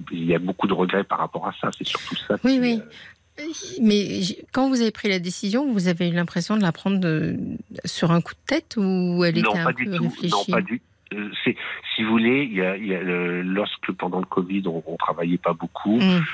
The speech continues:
Speaker 1: Euh, si vous voulez, bon, il y avait, il y avait une période où j'étais fatigué, parce que ça faisait trente ans que je faisais ça. Et, euh, quand j'ai réfléchi, si vous voulez, euh, c'est que je,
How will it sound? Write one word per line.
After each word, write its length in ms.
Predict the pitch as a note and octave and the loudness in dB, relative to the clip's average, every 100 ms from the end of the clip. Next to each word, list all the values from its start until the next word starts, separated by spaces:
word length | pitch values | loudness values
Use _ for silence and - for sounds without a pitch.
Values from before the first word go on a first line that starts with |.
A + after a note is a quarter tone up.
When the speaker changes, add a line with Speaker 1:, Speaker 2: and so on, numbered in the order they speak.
| - _ - | -8 _ -2
Speaker 1:
Euh, 140 | F2+ F2 | -2 0
si 80 | F#2 | -2
vous 60 | |
voulez, 100 | F#2 | 0
bon, 140 | G2 F2+ | 2 0
il 80 | E2+ | 0
y 20 | |
avait, 180 | E2 E2+ | -2 -4
il 200 | E2 E2+ | -4 -4
y 60 | |
avait 100 | D#2 | -2
une 80 | F2+ | -2
période 340 | F2+ D#2 E2+ F2 | -2 -2 0 -2
où 100 | E2+ | -2
j'étais 220 | E2 - | -4 -4
fatigué, 440 | - D2+ - F2+ | -2 -4 -2 -2
parce 100 | G#2 - | -2 -6
que 80 | - - | -8 -8
ça 0 | |
faisait 100 | F2+ | -8
trente 240 | - F2+ - | -6 -4 -2
ans 60 | |
que 80 | D#2 | 0
je 60 | - D#2 | 0 -2
faisais 160 | D#2 - | -4 -2
ça. 240 | G2 C3 - - - - - - | 0 0 -4 -8 -8 -10 -6 0
Et, 200 | F2+ F2 | 2 4
euh, 720 | E2+ E2 E2+ E2+ E2 E2+ E2+ - | 2 0 -2 -2 -2 -2 -2 0
quand 160 | G2+ | 0
j'ai 160 | F#2 F#2+ | 2 2
réfléchi, 480 | F2+ F2+ - - A#2+ | 0 0 -2 -2 -4
si 140 | - | -6
vous 60 | F#2 | -2
voulez, 280 | F2+ A#2+ G2 | 2 2 2
euh, 320 | D#2 D#2 D#2 - - | -2 -2 -4 -8 -10
c'est 80 | D#2 | -6
que 160 | - | -4
je, 220 | E2 E2 | 0 0